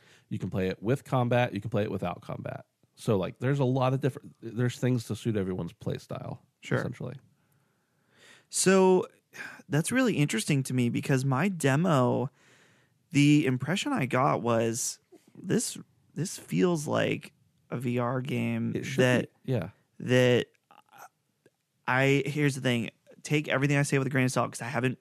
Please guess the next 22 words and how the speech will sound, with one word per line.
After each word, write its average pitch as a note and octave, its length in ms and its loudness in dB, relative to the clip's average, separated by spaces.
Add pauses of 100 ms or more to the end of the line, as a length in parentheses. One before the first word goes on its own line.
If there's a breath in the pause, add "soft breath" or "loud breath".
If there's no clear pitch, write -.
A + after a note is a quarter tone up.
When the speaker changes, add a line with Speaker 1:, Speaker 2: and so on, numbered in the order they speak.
Speaker 2:
reviewed C3 360 -2
it - 80 -2
like B2 200 -2
you B2+ 120 0
have. D3 300 0 (420 loud breath)
My D3+ 120 2
gut E3 260 2
reaction D#3+ 420 2
was, A2+ 340 0 (460 soft breath)
this F3 180 4
is C4 220 4
a D3+ 40 6
subpar C#3+ 760 2
version B2+ 360 0
of B2+ 120 0
this A#2 220 -2
game, A#2+ 540 0
Speaker 1:
Uh-huh. G#2 220 -4 (380)
Speaker 2:
and C3 480 4
they're C3 280 2
releasing D3 520 2
it - 160 0